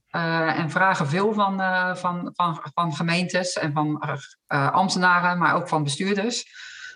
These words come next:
Ehm, om er een aantal te noemen, maar ik ben dan zeker niet compleet. Ehm, nou,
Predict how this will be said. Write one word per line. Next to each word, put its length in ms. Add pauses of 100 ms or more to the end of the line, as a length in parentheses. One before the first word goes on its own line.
(260)
Ehm, 520
om 180
er 60
een 100
aantal 280
te 120
noemen, 400
maar 260
ik 260
ben 200
dan 220
zeker 280
niet 160
compleet. 640
Ehm, 440 (120)
nou, 200